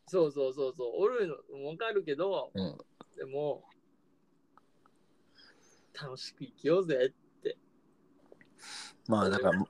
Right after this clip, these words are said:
Speaker 2: もし自分がそういう状況に置かれたりとか、身の回りの人がそういう状況に置かれた時に見ればいいんじゃない？じゃん。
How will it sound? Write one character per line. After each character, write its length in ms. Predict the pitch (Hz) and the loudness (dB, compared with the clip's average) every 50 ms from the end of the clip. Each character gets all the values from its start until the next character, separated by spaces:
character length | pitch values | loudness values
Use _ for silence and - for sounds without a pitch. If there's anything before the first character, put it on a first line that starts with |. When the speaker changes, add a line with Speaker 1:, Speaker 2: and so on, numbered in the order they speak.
| - | -2
Speaker 2:
も 200 | 110 110 110 135 | -4 2 4 4
し 160 | 135 - - 113 117 | 4 4 4 6 10
自 280 | 127 135 139 139 135 131 | 10 10 10 10 8 8
分 460 | 123 131 143 143 143 143 139 135 135 | 10 10 10 10 10 6 4 4 10
が 160 | 139 135 127 | 10 10 10
そ 220 | 120 - - 123 123 | 10 8 10 10 12
う 20 | 127 | 12
い 20 | |
う 20 | 120 | 12
状 160 | 120 120 120 | 10 10 10
況 120 | 123 127 120 | 10 8 8
に 60 | 113 | 6
置 100 | 107 101 | 6 4
か 140 | - - 110 | 4 6 6
れ 120 | 107 98 87 | 6 6 6
た 100 | - 60 | 4 0
り 100 | 55 - | 0 -4
と 100 | - - | -6 -2
か、 180 | - 82 87 90 | 0 0 0 0
身 140 | 92 98 | 0 2
の 100 | 98 104 104 | 2 4 6
回 120 | 107 110 | 6 4
り 40 | 110 | 4
の 40 | 110 | 4
人 160 | 107 - - | 0 -2 -4
が 60 | - - | -6 -8
そ 100 | - 98 | -8 -10
う 40 | |
い 60 | 95 92 | -10 -10
う 40 | |
状 140 | 95 101 101 98 | -10 -12 -14 -8
況 140 | - - | -6 -4
に 100 | 104 101 | -4 -4
置 100 | 101 104 | -4 -2
か 120 | - - 101 | 0 2 2
れ 100 | 98 98 | 2 2
た 260 | - 101 92 76 - - - - - - - - - - - - - _ _ _ | 6 6 6 6 4 -2 -12 -16 -14 -14 -14 -14 -16 -16 -16 -18 -20 _ _ _
時 260 | - 123 120 - 113 | 6 6 6 8 6
に 220 | 110 117 123 120 107 | 8 8 8 8 6
見 220 | 95 95 95 - | 4 4 2 2
れ 120 | 95 87 - | 2 2 0
ば 120 | - 64 | 0 -2
い 20 | |
い 40 | 80 | -4
ん 20 | - | -2
じ 80 | - | -2
ゃ 40 | 67 | 0
な 80 | 80 87 | 0 -2
い？ 40 | 73 | -2
じ 60 | - | -4
ゃ 40 | |
ん。 20 | - | -8